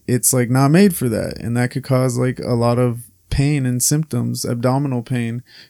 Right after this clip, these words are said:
because, um, you're getting all this, like, fermentation and gas production when, uh, you don't really have an outlet,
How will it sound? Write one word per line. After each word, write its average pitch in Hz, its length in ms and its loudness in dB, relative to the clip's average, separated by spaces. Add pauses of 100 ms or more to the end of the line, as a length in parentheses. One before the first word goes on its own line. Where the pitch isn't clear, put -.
(140)
because, 123 640 0
um, 117 500 -2
you're 123 200 2
getting 127 280 2
all 123 100 4
this, 123 220 0
like, - 180 -6 (220)
fermentation 151 640 6
and 123 140 2
gas 135 240 4
production 117 840 2 (500)
when, 120 640 4
uh, 117 520 4
you 143 160 0
don't 147 140 6
really 139 160 6
have 135 140 6
an 120 100 4
outlet, 139 320 2